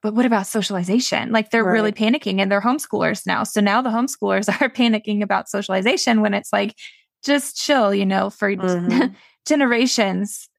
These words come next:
Speaker 1: there was not a classroom size of twenty-five or more kids
Speaker 2: Right.
Speaker 1: all the same age. You know, this is a new idea. Socializing looks like mother and daughter having a conversation.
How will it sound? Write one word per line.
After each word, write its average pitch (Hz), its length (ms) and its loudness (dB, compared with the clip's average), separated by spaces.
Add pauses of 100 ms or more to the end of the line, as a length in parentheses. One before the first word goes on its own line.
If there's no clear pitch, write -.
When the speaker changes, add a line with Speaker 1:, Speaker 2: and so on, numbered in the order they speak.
(140)
Speaker 1:
there 226 140 2
was 214 280 2
not 208 320 2
a 196 100 0
classroom 196 520 -2
size 190 300 -2
of 180 120 -4
twenty-five 185 560 -2
or 180 100 -2
more 175 240 -2
kids 190 400 2
Speaker 2:
Right. 156 240 -2 (160)
Speaker 1:
all 196 160 2
the 185 140 -4
same 185 280 -2
age. 202 400 0
You 202 80 -2
know, 185 160 0
this 226 240 0
is 214 140 -2
a 190 100 0
new 208 340 2
idea. 202 680 0 (340)
Socializing 202 880 -2 (220)
looks 214 260 0
like 196 240 0
mother 208 300 0
and 190 140 0
daughter 190 480 2 (120)
having 208 300 0
a 185 80 -2
conversation. 196 880 -2